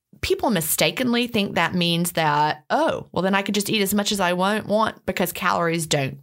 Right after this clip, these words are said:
matter. Food amount doesn't matter." And that's not true either. Neither is true. You can overeat and not lose weight, even with intermittent fasting. But our bodies don't work like calorie calculators where you can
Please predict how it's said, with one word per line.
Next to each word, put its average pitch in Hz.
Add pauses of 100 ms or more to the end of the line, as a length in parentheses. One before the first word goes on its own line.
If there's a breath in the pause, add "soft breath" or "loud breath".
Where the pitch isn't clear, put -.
matter. 240
Food 190
amount 175
doesn't 151
matter." 214
And 170
that's 370
not -
true -
either. - (300 loud breath)
Neither 240
is 135
true. - (380 loud breath)
You 254
can 381
overeat 220 (160 loud breath)
and 185
not 185
lose 165
weight, 143 (220 loud breath)
even 190
with 165
intermittent 156
fasting. 160 (400 loud breath)
But 233 (480)
our 185
bodies 220
don't 185
work 180
like 175
calorie 165
calculators 156
where 170
you 180
can 160